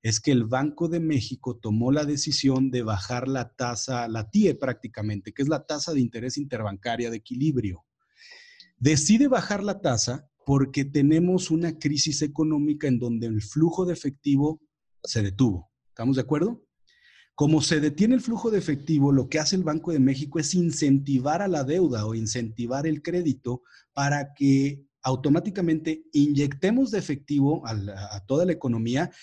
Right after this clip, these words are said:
y vuelva a reactivarse. Lo único que está pasando es que se está inflando una nueva burbuja. Y sabemos perfectamente que cada seis años en promedio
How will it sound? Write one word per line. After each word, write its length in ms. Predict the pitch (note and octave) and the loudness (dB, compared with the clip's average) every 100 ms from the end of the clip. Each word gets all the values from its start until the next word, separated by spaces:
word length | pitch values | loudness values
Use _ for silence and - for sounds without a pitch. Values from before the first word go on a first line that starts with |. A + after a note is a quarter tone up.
| - - | -14 -4
y 140 | D#3 | 0
vuelva 500 | C#3+ E3+ G#3 G#3 E3+ | 4 4 4 2 2
a 40 | |
reactivarse. 840 | C3+ C3+ - A#2+ A2+ G#2+ - F#2 - _ _ _ | 0 -2 -6 -8 -6 -6 -10 -16 -20 _ _ _
Lo 160 | G#2+ C3 | 2 4
único 320 | G3 C4 A#3 | 4 2 -2
que 100 | - | -8
está 240 | - D#3 - | -10 -10 -8
pasando 560 | C#3+ B2 G#2+ G#2 D#3 _ _ - | -8 -6 -6 -8 -10 _ _ -14
es 120 | A2 | -4
que 100 | D3 | -2
se 100 | B2+ | -2
está 160 | - | -2
inflando 340 | C3+ C3+ A#2+ B2+ | -2 -2 -4 -2
una 140 | B2+ | -2
nueva 280 | A2 G2+ G#2 | -2 -4 -6
burbuja. 600 | A2 A2+ D3+ E3+ G#2 F#2+ _ _ _ | -6 0 2 0 -2 -10 _ _ _
Y 100 | - | -4
sabemos 380 | G#2+ C3+ F#3+ G#3 | 0 2 4 2
perfectamente 720 | - D#3+ F3+ F#3 F3 F3 F3 | -2 -4 -4 -4 -2 -2 -4
que 160 | D#3+ C#3+ | -6 -6
cada 260 | F#3+ A3+ A3+ | -6 -6 -4
seis 280 | A3+ G3 | -4 -4
años 260 | G3 G3 F3 | -4 -4 -2
en 120 | D3 | -2
promedio 520 | C#3+ C3 D3 D3+ E3 | 0 2 4 2 2